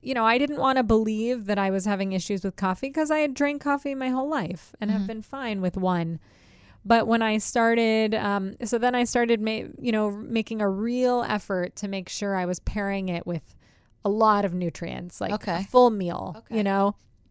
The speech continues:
Speaker 1: It helped a little, but it was still there. And then I tried,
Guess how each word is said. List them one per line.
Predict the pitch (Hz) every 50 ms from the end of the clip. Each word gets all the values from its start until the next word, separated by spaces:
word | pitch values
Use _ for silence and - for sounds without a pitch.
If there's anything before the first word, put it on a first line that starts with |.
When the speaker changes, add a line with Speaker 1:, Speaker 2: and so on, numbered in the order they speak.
| _ _ _ _ _ _ _ _ _ - - _
Speaker 1:
It | - 240 240
helped | 233 262 277 269 262 - - - -
a | - 240
little, | 247 240 233 220 202 180 175 170 170
but | 170 196 208 208
it | 208 196
was | 208 208 -
still | - - - 240 233 226
there. | 190 202 190 170 160 160 160 160 151 - _ _ _ _ _ _ _ _ _ _ _ _ _ _ _
And | - 220 233 240
then | 254 262 262 262 262 262 262 262 262 254 254
I | 247 247
tried, | 240 - - 247 240 233 233 233 233 233 233 233 226 226 214 214 226 -